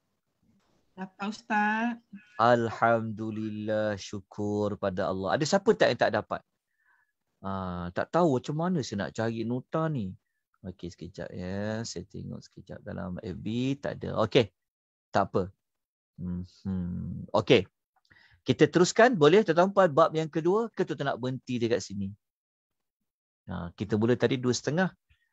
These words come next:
Speaker 2: Kita dah tiga tiga puluh lima ni. Ha, kalau ada sabana mana yang ada kelas-kelas lain, kadang-kadang bolehlah ikuti juga kan. Ni boleh tengok rakaman juga. Okey, boleh kita teruskan. Teruskan,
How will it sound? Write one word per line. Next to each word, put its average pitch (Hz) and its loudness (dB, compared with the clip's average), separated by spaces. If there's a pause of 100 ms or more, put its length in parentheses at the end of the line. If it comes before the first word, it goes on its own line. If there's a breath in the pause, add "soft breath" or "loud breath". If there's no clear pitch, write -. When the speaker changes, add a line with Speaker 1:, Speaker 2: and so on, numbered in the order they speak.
(260)
Speaker 2:
Kita 104 -2
dah 98 0
tiga 107 0
tiga 104 -2
puluh 110 -4
lima 143 0
ni. 185 0 (480)
Ha, 90 -6
kalau 98 4
ada 110 2
sabana 107 0
mana 110 0
yang 110 0
ada 101 -2
kelas-kelas 107 -2
lain, 110 2
kadang-kadang 104 0
bolehlah 98 -2
ikuti 95 -10
juga 92 -4
kan. 147 0 (240)
Ni 107 -2
boleh 95 -2
tengok 92 -4
rakaman 95 -6
juga. 92 -8 (480 loud breath)
Okey, 131 6
boleh 123 4
kita 135 2
teruskan. 117 0 (960)
Teruskan, 120 4